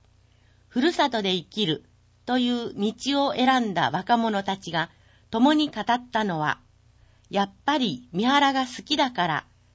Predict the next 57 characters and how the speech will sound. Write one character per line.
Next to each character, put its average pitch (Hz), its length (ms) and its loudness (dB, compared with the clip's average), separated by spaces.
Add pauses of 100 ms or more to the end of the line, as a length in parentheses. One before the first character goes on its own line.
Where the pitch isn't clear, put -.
と 262 160 0
い 226 180 0
う 214 40 -4
言 165 300 -8
葉。 143 200 -4 (800)
そ - 180 0
れ 285 120 4
ぞ 277 140 0
れ 247 120 0
の 196 320 2
三 196 160 -4
原 294 380 2
愛 214 220 2
を 175 100 0
胸 190 300 -2
に、 175 220 -6 (340)
街 240 260 -4
づ 262 200 -4
く 233 160 -6
り 196 140 -4
の 175 320 -2
第 254 300 0
二 170 160 -2
章 247 320 2
が 226 140 2
始 175 340 -4
ま 170 120 0
り 165 140 -4
ま 139 140 2
す。 - 180 -14 (2250)
自 202 140 0
分 294 240 4
の 247 200 4
子 220 140 -2
供 285 260 4
や 277 240 4
孫 247 280 0
た 240 140 2
ち 190 140 -8
も 175 220 0 (340)
ず 190 100 2
っ 214 60 2 (180)
と 277 260 0
三 196 140 0
原 285 240 4
に 269 180 2
住 226 180 -4
み 285 140 4
た 302 140 2
い 269 140 0
と 175 100 2
思 202 160 4
っ 247 80 -2
て - 140 -2
ほ 151 160 0
し - 140 -8
い。 160 220 -4